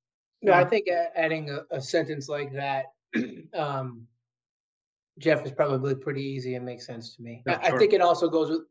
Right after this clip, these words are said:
Speaker 1: you know, if we didn't mention any of it, that's kind of the job, Carolyn, but I think just
Speaker 2: Yes, I agree. I thought it was a
Speaker 1: some
Speaker 2: job.
Speaker 1: overall, like, "Hey, this is what we're looking at." I, I have no problem. I think I, I agree with you.
Speaker 2: Yeah, a-, or if you just wanna take it out, 'cause I agree. It's like, I don't wanna tell them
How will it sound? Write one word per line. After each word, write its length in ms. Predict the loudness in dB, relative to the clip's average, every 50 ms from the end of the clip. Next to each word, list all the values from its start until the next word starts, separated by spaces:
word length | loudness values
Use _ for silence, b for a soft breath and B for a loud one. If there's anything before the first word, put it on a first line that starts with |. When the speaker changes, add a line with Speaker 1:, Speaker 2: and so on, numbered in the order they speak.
| _ _ _ _ _ _
Speaker 1:
you 80 | -4 -2
know, 100 | -2 0
if 80 | 0
we 60 | 2
didn't 180 | 2 2 2 2
mention 240 | 0 -4 -4 -6 -8
any 220 | -6 -2 0 0
of 80 | 2 2
it, 120 | 0 0
that's 160 | -2 -4 -6
kind 220 | -6 -8 -8 -8 -8
of 80 | -8
the 60 | -10 -10
job, 340 | -8 -6 -6 -6 -6 -2 2
Carolyn, 420 | 2 4 4 2 0 -2 -6 -10 -16 _ _
but 140 | -4 -4 -4
I 80 | -4
think 280 | -6 -6 -6 -6 -4 -4
just 180 | -4 -4 -4 -6 -12 _ _ _ _ _ _ _ _ _ _ _ _ _ -2
Speaker 2:
Yes, 440 | 4 6 6 8 8 6 4 4 4
I 80 | 4
agree. 260 | 4 4 4 4 4
I 60 | 2 2
thought 220 | 2 0 0 2
it 60 | 2 2
was 180 | 0 2 4
a 20 | 4
Speaker 1:
some 80 | 6
Speaker 2:
job. 120 | 8 8 8
Speaker 1:
overall, 600 | 8 8 8 8 10 10 10 8 6 4 2 2
like, 220 | 2 2 2 0
"Hey, 220 | 2 4 4 4 4
this 180 | 2 -2 -4
is 80 | -2 -2
what 100 | -2 -2
we're 60 | -2
looking 320 | -2 -2 -4 -4 -6 -6 -6
at." 240 | -6 -6 -8 -10
I, 140 | -10 -12 -12 -10 -8
I 20 |
have 100 | -4 -2
no 120 | 0 0 0
problem. 360 | 0 -2 -4 -4 -6 -8 -10
I 60 | -10
think 160 | -10 -10 -8 -8
I, 140 | -8 -8 -10 -12 _ _ -4 -4
I 40 |
agree 180 | -4 -4 -4 -6
with 140 | -6 -6 -8
you. 100 | -12 -14 -18 _ _ _ _ _ _ _
Speaker 2:
Yeah, 160 | -16 -16 -14 -2 2
a-, 120 | 6 8 8
or 100 | 8 8
if 80 | 8
you 60 | 4 0
just 160 | -2 -2 -2
wanna 220 | -2 -4 -4 -4 -8 -14 _ _ _
take 160 | -4 -2 -2
it 80 | -2 -2
out, 160 | -2 -2 -2
'cause 100 | -2 -2
I 140 | 0 0 0
agree. 320 | -2 -4 -4 -4 -4 -4
It's 120 | -6 -8 -10
like, 140 | -10 -10 -6
I 120 | -4 -2
don't 100 | -2 -2
wanna 140 | -2 -2 -4
tell 260 | -4 -2 -2 0 0
them 320 | 0 -2 -4 -4 -6 -6